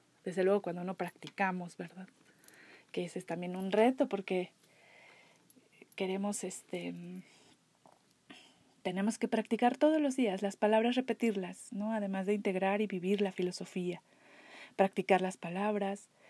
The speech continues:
contactar con nuestro niño interior, sentarnos a meditar unos diez minutitos al día, no, no es realmente mucho y, y sí es mucho el beneficio que tenemos.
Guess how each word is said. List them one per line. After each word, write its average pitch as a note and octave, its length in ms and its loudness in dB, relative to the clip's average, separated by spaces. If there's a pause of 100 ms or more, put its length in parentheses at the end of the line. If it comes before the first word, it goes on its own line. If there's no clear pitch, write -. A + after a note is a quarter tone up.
(180)
contactar F#3+ 800 2
con F#3+ 160 0
nuestro F3+ 300 -6
niño F3+ 220 -4
interior, F#3+ 640 2 (200)
sentarnos B3+ 680 2
a C4 40 8
meditar G#3+ 480 2
unos A3 300 -4
diez A3 300 -2
minutitos G3+ 560 -2
al F3+ 120 -6
día, G3 360 -2
no, G3+ 280 -2 (460)
no A3 100 6
es B3+ 200 8
realmente G#3+ 640 4
mucho A#3 600 2
y, G#3 300 -2 (300)
y G3 120 -4
sí A#3+ 340 2
es G#3+ 200 -2
mucho A3+ 580 4 (240)
el F#3+ 180 -2
beneficio G3+ 600 0
que G3 120 -2
tenemos. F#3 640 -2